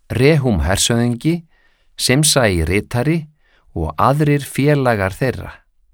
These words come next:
Dómarar, sendimenn, eftirlitsmenn, persneskir embættismenn, menn frá Erek, Babýlon og Súsa, það er Elamítar, og aðrar þær þjóðir sem hinn mikli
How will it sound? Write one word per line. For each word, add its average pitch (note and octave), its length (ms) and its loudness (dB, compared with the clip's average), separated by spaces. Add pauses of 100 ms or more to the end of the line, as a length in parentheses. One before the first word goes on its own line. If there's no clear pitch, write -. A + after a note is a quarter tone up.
(640)
Dómarar, B2 540 0 (500)
sendimenn, A#2+ 880 -2 (520)
eftirlitsmenn, C#3 920 0 (580)
persneskir B2 800 -2
embættismenn, B2 840 -2 (580)
menn A#2+ 300 0
frá G2+ 280 -4
Erek, F#2 800 -6 (320)
Babýlon A#2 720 -2 (240)
og F2 160 -6
Súsa, D3 600 -4 (680)
það G2+ 260 2
er - 120 -6 (260)
Elamítar, A2+ 680 0 (880)
og E2 160 -4
aðrar C3+ 400 2
þær A#2 220 -2
þjóðir C3 580 -2
sem F#2+ 240 -4
hinn G2+ 240 0
mikli A#2 480 -4